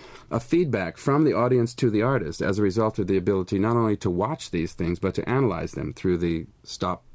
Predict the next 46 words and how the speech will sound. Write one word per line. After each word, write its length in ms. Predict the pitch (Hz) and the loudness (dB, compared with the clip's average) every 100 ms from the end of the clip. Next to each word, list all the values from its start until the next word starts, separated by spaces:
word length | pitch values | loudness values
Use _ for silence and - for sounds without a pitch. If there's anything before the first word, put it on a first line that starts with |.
| - | -16
stop 380 | - - 98 - | -10 -4 -4 -4
frame, 380 | - 95 92 92 | -4 -2 0 0
reverse 380 | 90 98 90 - | 0 0 -2 -4
frame, 380 | 90 90 90 | -4 0 0
slow 320 | 87 - 92 87 | -2 -2 -2 -2
crawl, 340 | - 90 85 | -2 -2 -2
back 240 | 85 90 | -4 -4
and 140 | 85 - | -6 -4
forth 220 | 87 82 | -4 -2
capability 680 | 90 - 82 87 85 - 82 | -4 -4 -2 0 0 -2 -4
of 160 | 85 - | -4 -8
the, 200 | 80 - 76 | -8 -8 -12
of 160 | - 82 | -10 -8
the 60 | 80 | -4
video 280 | 85 80 | -4 -4
disc 280 | 82 98 - | -2 -2 -2
machines 380 | 95 - 85 85 | -4 -2 -6 -4
and 120 | 87 | -8
so 120 | 82 | -10
forth. 300 | 82 87 92 - - - - - - - - - _ _ _ _ _ _ _ _ - | -8 -6 -8 -10 -20 -20 -20 -20 -20 -20 -20 -20 _ _ _ _ _ _ _ _ -4
To 120 | - - | -2 0
analyze 400 | - 160 147 135 | 0 2 2 0
the 80 | |
film 320 | 123 131 131 - | 0 2 2 2
and 140 | 107 | 2
then 120 | 107 107 | 2 2
feedback 520 | - 165 143 139 - | 2 2 2 -2 0
to 120 | 165 | 2
the 140 | 151 104 | 2 2
artist, 380 | 117 117 117 - | 2 0 -2 0
a 80 | |
much 400 | 101 120 185 185 | 4 4 4 2
higher 300 | - 147 135 | -2 0 4
level 300 | 117 110 107 | 4 4 2
of 80 | 92 | 0
feedback 520 | - 110 92 90 90 | 2 0 2 -2 -2
in 120 | - 90 | -4 -2
terms 240 | 98 87 | 0 0
of 120 | 82 | -4
critiquing 800 | - 98 - 107 - 95 92 - | -4 -4 0 -2 0 0 0 -2
and 140 | - 85 | -2 -2
appreciation 720 | - 95 95 104 120 107 90 | -2 -2 0 0 0 0 -2
of 120 | 87 | -2
that 200 | 82 - | -4 -2
work. 340 | 82 85 - - | -2 -2 -6 -8
Therefore, 680 | - 90 - 95 90 90 | -4 -4 0 0 2 -2